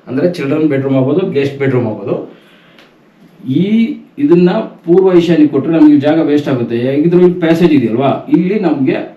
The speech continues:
ಉತ್ತರ ಈಶಾನ್ಯದಲ್ಲಿ ಈ ರೂಮ್ಗೆ ಡೋರ್ ಕೊಟ್ರೆ ಇದು ಪೂರ್ತಿ ಪ್ಯಾಸೇಜ್. ನೋಡ್ರಿ, ಇಲ್ಲಿ ನಾನು ಎಲ್ಲರಿಗೂ ಹೇಳ್ತಾ ಇರ್ತೀನಿ, ಸ್ವಲ್ಪ ಜನ ಕನ್ಫ್ಯೂಸ್ ಮಾಡ್ಕೊಂತೀರಾ,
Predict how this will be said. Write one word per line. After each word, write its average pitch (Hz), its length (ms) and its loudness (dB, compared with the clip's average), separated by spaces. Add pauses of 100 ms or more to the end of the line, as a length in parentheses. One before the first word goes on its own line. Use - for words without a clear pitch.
ಉತ್ತರ 180 320 -2
ಈಶಾನ್ಯದಲ್ಲಿ 160 680 2
ಈ 160 140 2
ರೂಮ್ಗೆ 160 420 4
ಡೋರ್ 139 200 -2
ಕೊಟ್ರೆ 165 280 -2
ಇದು 147 140 0
ಪೂರ್ತಿ 180 480 0
ಪ್ಯಾಸೇಜ್. 123 460 -2 (720)
ನೋಡ್ರಿ, 160 240 2
ಇಲ್ಲಿ 156 480 2
ನಾನು 131 280 0
ಎಲ್ಲರಿಗೂ 160 500 2
ಹೇಳ್ತಾ 147 240 0
ಇರ್ತೀನಿ, 135 200 -4
ಸ್ವಲ್ಪ 135 220 -6
ಜನ 147 160 -2
ಕನ್ಫ್ಯೂಸ್ 139 400 -2
ಮಾಡ್ಕೊಂತೀರಾ, 123 380 -2